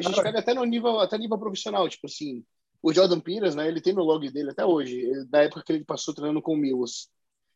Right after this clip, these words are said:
Speaker 1: E ele falou que foi a época mais desgraçada, assim, tipo, de treino pra ele, que ele fritou, tipo assim, que ele literalmente chegou no ponto de ter ataques de pânico, né? Não só por causa do treino, que tava, pô, duas sessões por dia de só Giant set, o caralho, como dieta e tudo isso aí.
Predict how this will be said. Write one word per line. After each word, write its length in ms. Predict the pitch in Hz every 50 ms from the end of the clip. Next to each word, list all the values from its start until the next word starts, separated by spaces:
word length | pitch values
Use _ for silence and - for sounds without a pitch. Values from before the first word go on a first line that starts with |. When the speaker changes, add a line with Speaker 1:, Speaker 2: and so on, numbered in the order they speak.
| _ -
Speaker 1:
E 60 | 175
ele 120 | 208 262
falou 180 | - - 233 240
que 80 | - 240
foi 160 | - 269 247
a 40 | 202
época 220 | 214 214 - 220
mais 160 | 185 208 240 233
desgraçada, 680 | 247 214 202 214 190 160 - - - 147 160 175 170
assim, 300 | 156 - - - 147 160
tipo, 180 | 165 - - -
de 100 | 139 131
treino 260 | - - 143 147 143
pra 160 | 139 151 139 127
ele, 240 | 135 147 165 175
que 100 | - -
ele 140 | 160 165 156
fritou, 680 | - - - 180 190 - _ - - 156 175 202 202
tipo 160 | 180 - - 165
assim, 180 | - - 160 151
que 80 | 165
ele 200 | 175 185 170 - _ _ _ _ _ -
literalmente 640 | 147 180 254 247 - 262 240 220 180 185 220 202 -
chegou 220 | - 202 175 180
no 100 | 190 185
ponto 260 | 185 - 165 180 180 180
de 120 | 170 185
ter 80 | - 190
ataques 420 | 185 180 - 156 170 - - 180
de 100 | 165 180 - -
pânico, 420 | 170 160 147 131 123 - - 120
né? 140 | 123 139 151
Não 240 | 160 160 208 269 294
só 160 | - - 220 185
por 80 | -
causa 180 | 190 180 160 -
do 100 | 156 151
treino, 300 | - - 151 160 165 156
que 80 | -
tava, 320 | - 147 156 156 147 135 - _ _ _ _ _ _ _
pô, 200 | - 160 160 151
duas 240 | 156 185 220 226 -
sessões 340 | - 202 175 - 185 185 180
por 160 | - 175 160 143
dia 280 | 120 120 156 175 165
de 140 | 147 143 147
só 280 | - - - 180 180 165
Giant 280 | 151 147 151 156 151 - 143
set, 380 | 127 - 143 147 151 147 - 131
o 20 |
caralho, 400 | - 139 127 135 156 165 156 -
como 180 | - - 220 180
dieta 300 | 143 143 151 160 156 -
e 40 | -
tudo 160 | _ _ -
isso 160 | - - 127
aí. 180 | 139 185 196